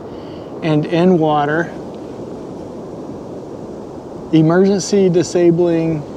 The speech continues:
remove four top screws and disconnect battery. Safe compass distance. Notice to public, if found. Oh, do not remove.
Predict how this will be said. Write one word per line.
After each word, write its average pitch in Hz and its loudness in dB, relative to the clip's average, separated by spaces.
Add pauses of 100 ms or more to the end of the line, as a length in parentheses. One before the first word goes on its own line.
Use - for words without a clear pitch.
(100)
remove 175 4 (1120)
four 190 4
top 170 -2
screws 170 4
and 135 -4
disconnect 165 -2
battery. 135 -2 (880)
Safe - 0
compass 156 -2
distance. 139 -2 (840)
Notice 185 6
to - 0
public, 147 0
if 165 2
found. 160 0 (800)
Oh, 127 -2
do 170 6
not 190 4
remove. 175 6